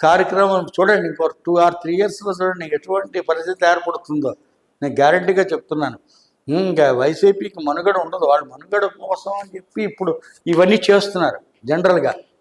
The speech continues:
ఆ? కానీ ఇప్పుడు, ఆ, పోసాని కృష్ణమురళి వాగిన దానికి, వల్లభనేని వంశీ వాగిన దానికి ప్రజలు ఎవరు వీళ్ళని జైల్లో పెడితే ఎవరైనా సింపతి దొరకట్లే. చాలా మంచి పని చేశారంటున్నారు అందరూ కూడా. ఎందుకంటే ఈరో-, ఇవాళ రేపు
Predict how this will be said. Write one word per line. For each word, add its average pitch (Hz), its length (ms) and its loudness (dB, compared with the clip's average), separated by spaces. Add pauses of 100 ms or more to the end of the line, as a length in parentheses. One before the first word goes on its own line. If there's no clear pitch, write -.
(280)
ఆ? 190 280 0 (380)
కానీ 190 260 2
ఇప్పుడు, 190 600 0 (240)
ఆ, 151 60 4
పోసాని 190 420 0
కృష్ణమురళి 196 600 -4
వాగిన 180 480 0
దానికి, 180 340 -8
వల్లభనేని 165 520 -2
వంశీ 170 340 -6
వాగిన 180 360 0 (100)
దానికి 170 460 -6 (300)
ప్రజలు 165 320 2
ఎవరు 196 260 4
వీళ్ళని 185 300 -6
జైల్లో 185 240 -4
పెడితే 190 380 -8
ఎవరైనా 180 340 -2
సింపతి 185 440 -8
దొరకట్లే. 160 600 -2 (520)
చాలా 170 160 2
మంచి 147 320 -6
పని 196 180 -6
చేశారంటున్నారు 160 680 -2
అందరూ 143 320 -2
కూడా. 120 260 -8 (140)
ఎందుకంటే 226 520 2 (420)
ఈరో-, 170 540 0
ఇవాళ 156 600 0
రేపు 135 720 -12